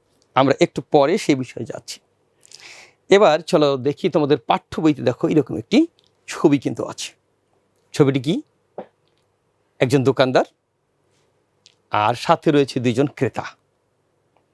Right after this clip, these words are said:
ক্রেতা দুইজনের নাম হচ্ছে, একজনের নাম সামিরা, আরেকজনের নাম হচ্ছে অনন্যা। সামিরা এবং অনন্যা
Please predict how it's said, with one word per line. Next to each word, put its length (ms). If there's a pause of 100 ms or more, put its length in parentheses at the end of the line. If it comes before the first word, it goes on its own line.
(840)
ক্রেতা 260
দুইজনের 380
নাম 200
হচ্ছে, 360 (380)
একজনের 340
নাম 200
সামিরা, 420 (1700)
আরেকজনের 380
নাম 240
হচ্ছে 320 (420)
অনন্যা। 400 (1120)
সামিরা 580
এবং 440
অনন্যা 640